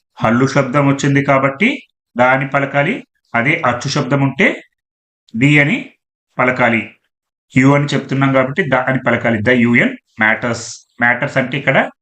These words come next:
ముఖ్యం. నేను ఇక్కడ మీకు ఒక ఉదాహరణ చెప్తాను చూడాలి. సబ్స్క్రైబర్స్ మ్యాటర్ లేదా వ్యూవర్స్ మ్యాటర్ అంటే సబ్స్క్రైబర్లు ముఖ్యం,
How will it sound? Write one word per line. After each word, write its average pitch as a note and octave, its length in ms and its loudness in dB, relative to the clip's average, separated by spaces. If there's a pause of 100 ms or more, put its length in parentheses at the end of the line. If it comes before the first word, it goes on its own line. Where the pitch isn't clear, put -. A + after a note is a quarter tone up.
(200)
ముఖ్యం. A2+ 500 -4 (1080)
నేను C#3 160 4
ఇక్కడ C#3 180 2
మీకు C#3+ 240 0
ఒక B2+ 320 0 (120)
ఉదాహరణ C3+ 520 0
చెప్తాను B2+ 320 -6
చూడాలి. A#2+ 580 -2 (1120)
సబ్స్క్రైబర్స్ - 1160 -2
మ్యాటర్ B2 500 0 (720)
లేదా C3+ 480 0 (140)
వ్యూవర్స్ C#3+ 640 0 (200)
మ్యాటర్ A#2 460 -2 (360)
అంటే C#3 440 2
సబ్స్క్రైబర్లు C3 760 -2
ముఖ్యం, D#3 460 -2